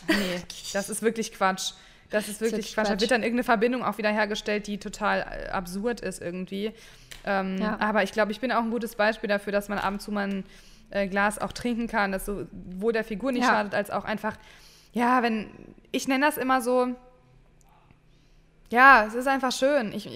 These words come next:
Speaker 1: diese,
Speaker 2: Mhm.
Speaker 1: ja, ein lauer Sommerabend, ich meine, ich warte jetzt
Speaker 2: Ja.
Speaker 1: noch lange auf den Sommer, oder ein schöner
Speaker 2: <laughs>
Speaker 1: Winterabend,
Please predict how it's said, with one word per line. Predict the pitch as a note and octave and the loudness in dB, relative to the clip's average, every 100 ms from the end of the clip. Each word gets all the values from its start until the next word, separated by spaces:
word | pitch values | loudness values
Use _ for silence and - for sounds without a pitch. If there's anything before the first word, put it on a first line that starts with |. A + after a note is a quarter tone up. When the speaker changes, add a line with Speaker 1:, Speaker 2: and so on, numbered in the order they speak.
| G3 | -8
Speaker 1:
diese, | A3+ A3+ A#3 G3+ | -4 0 0 0
Speaker 2:
Mhm. | A3 A3 G#3+ G#3+ A3+ A3+ | 0 0 0 0 -4 -2
Speaker 1:
ja, | G#3+ G3+ - | -2 -2 -8
ein | G#3+ | 0
lauer | A3+ B3 A#3+ | 4 4 4
Sommerabend, | A#3+ C4 B3 A#3+ B3 B3+ - _ - | 2 2 2 0 -2 -8 -12 _ -14
ich | G#3+ | -10
meine, | G#3+ G#3+ | -8 -6
ich | |
warte | G3+ A3+ B3 | -2 -2 0
jetzt | B3 | 2
Speaker 2:
Ja. | A#3+ | 0
Speaker 1:
noch | G#3 | 0
lange | A3 A3+ | -4 -6
auf | A3 | -8
den | A3+ | -6
Sommer, | A3+ A3+ A3 - - | -6 -4 -6 -10 -4
oder | G#3 | 2
ein | A3+ | 4
schöner | - B3+ A#3+ A3+ | 4 6 6 8
Speaker 2:
<laughs> | G3 | 4
Speaker 1:
Winterabend, | C4 D4 B3 A#3 B3+ C4+ | 2 4 6 8 6 4